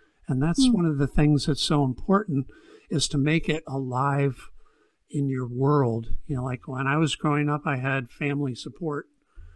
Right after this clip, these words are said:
Speaker 1: and promotion. And, um, kids need peer groups of,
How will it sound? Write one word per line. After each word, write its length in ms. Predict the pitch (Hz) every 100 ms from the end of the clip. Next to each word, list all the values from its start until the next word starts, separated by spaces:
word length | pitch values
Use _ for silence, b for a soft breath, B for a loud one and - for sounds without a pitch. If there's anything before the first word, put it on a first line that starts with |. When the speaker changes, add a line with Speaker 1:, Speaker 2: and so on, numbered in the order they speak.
| b b
Speaker 1:
and 180 | 160 147
promotion. 640 | - 143 139 143 - - - - - _ _ _ _ _
And, 300 | 135 123 127
um, 360 | 120 117 113 113 - _ _ - - _ _ _ _ _ _ _ _
kids 420 | - 165 143 127
need 480 | 151 147 143 131 - - - - _ - - -
peer 260 | - 208
groups 460 | 160 135 120 - -
of, 300 | 127 120